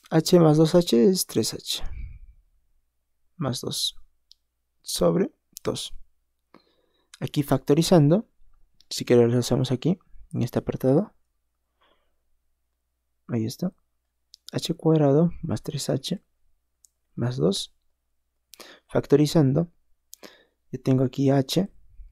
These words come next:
por H, aspa simple, dos y uno. El producto en aspa justamente son los factores. Ahora sí, entonces, eh, H cuadrado más tres H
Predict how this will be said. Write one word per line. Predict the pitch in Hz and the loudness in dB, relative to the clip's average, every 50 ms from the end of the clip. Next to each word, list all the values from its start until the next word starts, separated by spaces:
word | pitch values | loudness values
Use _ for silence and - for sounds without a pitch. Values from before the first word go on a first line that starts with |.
| _ _ | _ _
por | _ - 160 165 | _ 2 4 4
H, | 156 - - - 202 - - - - - _ | 4 4 2 -2 -4 -4 -4 -10 -16 -14 _
aspa | - 135 - - 147 | -4 -4 -2 -2 -2
simple, | - - 175 151 139 - - 185 226 - _ _ _ _ _ _ _ _ _ _ _ _ - _ _ | -2 0 0 0 0 -2 -4 -6 -6 -6 _ _ _ _ _ _ _ _ _ _ _ _ -20 _ _
dos | - 160 185 196 - - - - | 0 2 2 2 0 -6 -8 -6
y | 123 117 | -2 0
uno. | 113 113 117 131 151 - - _ - _ _ _ _ _ _ _ - _ _ - - - _ _ _ _ _ _ _ _ - _ | 0 0 0 -2 -6 -10 -14 _ -20 _ _ _ _ _ _ _ -20 _ _ -20 -20 -20 _ _ _ _ _ _ _ _ -20 _
El | - | -14
producto | - - 135 131 - - - 131 | -6 -2 -2 -2 0 0 2 2
en | 131 139 | 4 4
aspa | 151 147 - - - 220 - - - - - - - - - - - - - | 2 0 -2 -4 -8 -8 -10 -10 -16 -20 -20 -20 -20 -20 -18 -16 -16 -10 -8
justamente | 135 123 - - 123 120 123 127 131 135 | -8 -6 -4 -2 0 0 0 0 -2 -2
son | 127 - 135 131 | -2 0 0 0
los | 135 147 - | 0 -2 -4
factores. | - 110 - _ - 110 107 113 - - - - - - _ _ _ _ _ _ _ _ - - _ _ _ _ | -6 -10 -8 _ -4 -4 -4 -4 -8 -10 -14 -18 -20 -20 _ _ _ _ _ _ _ _ -20 -20 _ _ _ _
Ahora | - 131 123 120 127 | -6 -4 -4 -2 -2
sí, | - - | -2 -2
entonces, | 120 117 - 165 165 151 139 - 180 185 - - - _ _ _ _ _ _ _ _ _ _ _ _ _ _ _ _ | -2 0 2 2 2 2 2 0 -4 -6 -6 -10 -16 _ _ _ _ _ _ _ _ _ _ _ _ _ _ _ _
eh, | - 135 123 117 113 127 143 - - - - - - _ _ _ _ - _ _ _ _ _ _ _ _ _ _ _ | -6 -4 -4 -2 -4 -6 -8 -12 -16 -20 -20 -20 -20 _ _ _ _ -20 _ _ _ _ _ _ _ _ _ _ _
H | - 127 - - - | -10 -8 -6 -6 -4
cuadrado | - - 143 139 135 131 127 127 139 151 156 - _ | -2 0 0 2 2 2 2 2 0 0 -2 -6 _
más | - 143 113 107 - | -6 -6 -4 -6 -6
tres | - - 127 127 - 127 | -6 -6 -6 -6 -4 -6
H | 127 - - - 196 - | -6 -6 -6 -8 -10 -10